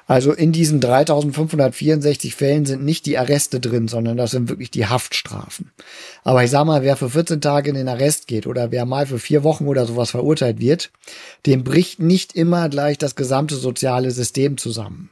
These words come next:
So, und das ist ein ganz, ganz wichtiger Aspekt. Ich bin jetzt gerade auch mit einem Fall sehr aktiv vertraut. Der junge Mensch ist für ein halbes Jahr inhaftiert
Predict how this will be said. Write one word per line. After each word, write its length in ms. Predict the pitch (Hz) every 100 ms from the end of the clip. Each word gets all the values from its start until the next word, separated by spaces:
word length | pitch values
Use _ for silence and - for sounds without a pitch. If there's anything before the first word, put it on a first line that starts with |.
| _ _ _ - - - - - -
So, 120 | -
und 240 | - - 127
das 220 | 135 165
ist 180 | 170 165
ein 160 | 139
ganz, 240 | 139 147 -
ganz 200 | 147 139
wichtiger 360 | 143 - 143
Aspekt. 340 | 143 - 147 -
Ich 140 | -
bin 120 | 127
jetzt 200 | 139 139
gerade 300 | 135 127 131
auch 160 | 120 147
mit 140 | 147
einem 240 | - 147 143
Fall 300 | - 147 147
sehr 160 | 143
aktiv 300 | 135 - 156
vertraut. 580 | - 135 - 123 147 160 - - - -
Der 140 | 127
junge 240 | 135 151
Mensch 280 | 135 139 156
ist 140 | 143 -
für 100 | 139
ein 120 | 120
halbes 340 | 139 151 120
Jahr 280 | 131 120 139
inhaftiert 760 | 165 160 - 156 160 190 -